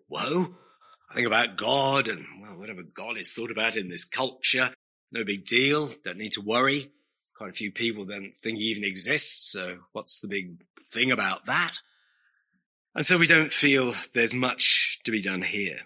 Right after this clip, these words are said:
Don't have to treat it so seriously. And whatever rules and thoughts we might have about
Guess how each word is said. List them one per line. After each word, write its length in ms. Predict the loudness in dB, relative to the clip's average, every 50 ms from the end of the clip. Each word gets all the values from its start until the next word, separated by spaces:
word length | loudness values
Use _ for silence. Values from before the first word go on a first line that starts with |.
| _ _
Don't 240 | -14 -14 -14 -14 _ _ -2 -2
have 120 | -2 -2 -8
to 100 | -4 -2
treat 280 | -2 -2 -2 -4 -6 -8
it 140 | -2 2
so 360 | 2 2 2 0 -4 -8 -8 -10 -10 -14 _ 2
seriously. 800 | 2 4 4 4 2 2 2 2 4 4 4 2 0 -8 -14 -14 -16 _ _ _ _ _ _ _ _ _
And 240 | -14 -12 -12 -4 0 0 2 2 0 -2 -6 _ _
whatever 420 | -10 -6 -2 0 0 0 0 -2 -4
rules 580 | 0 0 0 2 0 -4 -4 0 2 2 2 2
and 180 | -2 -14 -16 -14
thoughts 560 | -12 -8 -4 -4 -4 -4 -2 -2 -2 -2 -2
we 80 | -4
might 220 | -14 -10 -8 -6 -2
have 320 | 0 0 2 2 2 0
about 320 | 0 -2 -2 -6 -6 -8